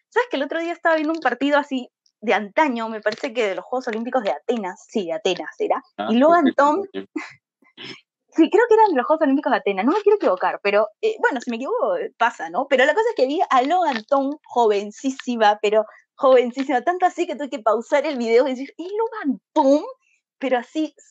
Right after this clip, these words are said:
Speaker 1: súper, súper joven, me emocioné
Speaker 2: Ah.
Speaker 1: mucho, porque yo a Logan Tom la he visto grande ya.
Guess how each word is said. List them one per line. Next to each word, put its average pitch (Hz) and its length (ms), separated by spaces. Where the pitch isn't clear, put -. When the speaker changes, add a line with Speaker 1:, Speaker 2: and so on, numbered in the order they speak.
Speaker 1:
súper, 339 420
súper 269 320
joven, 262 320
me 226 80
emocioné 220 440
Speaker 2:
Ah. 302 40
Speaker 1:
mucho, 294 220
porque 220 280
yo 233 100
a 269 40
Logan 277 320
Tom 269 160
la 254 80
he 220 40
visto 226 240
grande 180 360
ya. - 80